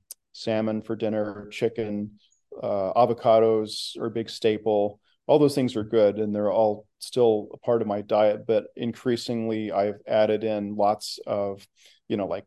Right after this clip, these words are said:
low carb bread, low carb biscuits, low carb chocolate. It's probably not really as good a diet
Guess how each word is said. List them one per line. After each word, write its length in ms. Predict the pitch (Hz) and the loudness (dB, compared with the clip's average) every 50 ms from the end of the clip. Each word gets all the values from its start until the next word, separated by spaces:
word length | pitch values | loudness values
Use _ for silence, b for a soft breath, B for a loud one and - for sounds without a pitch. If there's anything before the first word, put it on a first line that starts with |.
| _ - | _ -10
low 180 | 110 104 98 | -6 -6 -6
carb 360 | 98 - - 104 104 104 104 - | -6 -6 -8 -8 -8 -8 -10 -4
bread, 420 | - 113 127 139 139 131 131 120 | 0 4 4 6 8 6 6 4
low 160 | 117 113 107 101 | 2 0 -2 -2
carb 320 | - - 101 101 101 101 - | -4 -6 -6 -6 -6 -4 -2
biscuits, 580 | 123 123 123 - - 131 120 113 - - - | -2 -2 -2 -2 -2 0 0 0 0 -2 -4
low 120 | 110 101 98 | -4 -4 -4
carb 280 | - - 98 87 92 - - | -4 -8 -8 -8 -8 -8 -10
chocolate. 580 | - - 131 127 127 127 127 123 113 110 - - - _ - | 0 4 4 4 4 2 2 2 2 2 0 -4 -14 _ -18
It's 160 | - - - | -18 -18 -18
probably 360 | _ _ 127 120 117 117 110 104 | _ _ 2 2 2 2 0 -2
not 320 | 104 98 104 107 - - | -2 -2 -2 -2 -4 -6
really 340 | 117 110 107 104 110 110 104 | -6 -4 -4 -4 -4 -4 -6
as 140 | 98 95 107 | -8 -8 -6
good 180 | 110 117 107 104 | -2 -2 -2 -2
a 60 | 98 | -2
diet 460 | 98 - 101 101 104 107 110 113 - | -2 -2 0 2 2 2 0 -2 -6